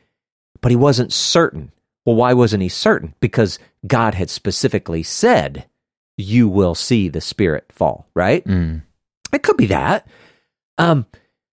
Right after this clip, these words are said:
Speaker 1: but either way, I mean, th-, the point is, you know, we're just being honest. That's a little bit of a, a strangeness, but again, it's also two different accounts.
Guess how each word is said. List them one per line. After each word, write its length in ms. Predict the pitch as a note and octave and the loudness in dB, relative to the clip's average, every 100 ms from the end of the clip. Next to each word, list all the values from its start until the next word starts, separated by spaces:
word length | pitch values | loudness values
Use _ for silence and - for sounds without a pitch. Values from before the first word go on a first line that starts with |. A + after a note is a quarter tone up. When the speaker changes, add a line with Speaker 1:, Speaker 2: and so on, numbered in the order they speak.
| _ - | _ 0
Speaker 1:
but 100 | G3+ | 2
either 280 | C4+ D#4+ | 4 4
way, 420 | C4 C#4+ D3+ E2 F2+ | 6 4 4 2 0
I 80 | D#3 | 2
mean, 400 | G#3 F#3 F#2 D3 | 4 2 -6 -16
th-, 120 | E3+ | -4
the 120 | E3+ | -2
point 320 | - C4+ E4 D#3 | 0 2 4 4
is, 320 | F2+ A2+ - | 2 0 -2
you 100 | F#3+ | 0
know, 120 | D3 | 0
we're 180 | C#3+ F3 | 2 0
just 200 | G#3 - | 0 0
being 180 | F#3+ C#3+ | 0 2
honest. 400 | A3+ D3+ - - _ _ _ _ _ | 2 0 -4 -12 _ _ _ _ _
That's 260 | - F4 - | -2 -2 2
a 60 | |
little 180 | A4 F4 | 4 4
bit 200 | D3 C3 | 4 4
of 120 | A2 | 4
a, 280 | G2+ F2 D#2+ _ _ _ - | 2 0 -2 _ _ _ -10
a 80 | C3+ | -8
strangeness, 800 | - - G3 E3 A2+ G2+ D3 - | -6 0 2 2 2 -2 -2 -6
but 240 | - D3+ | -2 0
again, 400 | D3 F#3+ A#3 E3+ - _ | 2 2 2 0 -6 _
it's 180 | - A2+ | -4 0
also 360 | C#3 F3 - C3+ | 2 2 2 0
two 220 | - D#3 | 2 2
different 280 | D3+ - A#2+ | 2 0 -2
accounts. 580 | - G#3 - - - | -2 -4 -4 -10 -18